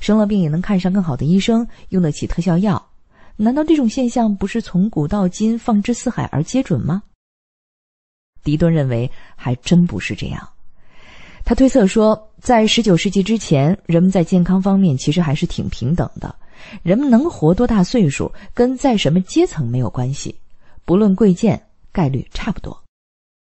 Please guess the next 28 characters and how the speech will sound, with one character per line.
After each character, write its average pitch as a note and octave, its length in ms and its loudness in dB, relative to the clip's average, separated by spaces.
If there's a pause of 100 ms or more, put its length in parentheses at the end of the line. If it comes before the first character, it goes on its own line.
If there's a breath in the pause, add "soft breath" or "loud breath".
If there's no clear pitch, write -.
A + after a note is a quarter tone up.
(500)
他 D4+ 160 2
这 D4+ 80 2
个 C#4 80 6
观 C#4 180 0
点 A#3+ 120 2
的 F3+ 100 2
主 C3 120 -2
要 C#3 140 0
证 F#3+ 240 2
据 C#3+ 240 -4 (280 loud breath)
是 E3+ 260 2
来 D3 200 0
自 D#3 160 -2
英 F#3+ 200 2
国 E3 160 2
一 D3+ 100 -2
个 D#3 120 0
研 C3+ 160 -2
究 E3+ 140 0
团 C3+ 280 -2
队 D#3+ 220 2
搜 E3+ 240 2
集 F3 160 -4
的 - 160 -2 (100)
历 C4 180 -2
史 - 220 -2
数 C#3+ 220 -4
据。 - 240 -6